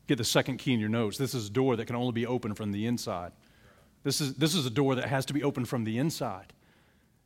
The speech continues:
In other words, Christ is locked out of his church. He's desiring to get into his church. It's his church. He owns the church. He bought the church. And now he's been thrust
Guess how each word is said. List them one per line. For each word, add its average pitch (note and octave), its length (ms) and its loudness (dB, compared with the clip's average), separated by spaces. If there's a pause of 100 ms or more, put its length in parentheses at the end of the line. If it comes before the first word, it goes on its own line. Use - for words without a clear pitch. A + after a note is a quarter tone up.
In C#3+ 100 4
other F#3 160 8
words, D3 220 4
Christ F3 360 2
is C#3 100 -2
locked D#3 280 6
out E3+ 120 6
of D3 80 0
his C3+ 120 -2
church. F#3 340 0
He's C#3+ 160 -2
desiring D#3+ 460 6
to E3 100 2
get E3 160 6
into F3+ 220 4
his D3 180 2
church. G3+ 260 4
It's - 140 -2
his G#3 240 0
church. G#3+ 380 4 (180)
He A3+ 220 12
owns A3+ 400 10
the F3 100 4
church. A#3 320 6
He A3 100 2
bought G#3 540 6
the G#3 80 2
church. A#3 720 4 (840)
And C#3 80 -2
now E3+ 200 8
he's F3 180 4
been D3 280 6 (160)
thrust F#3 500 4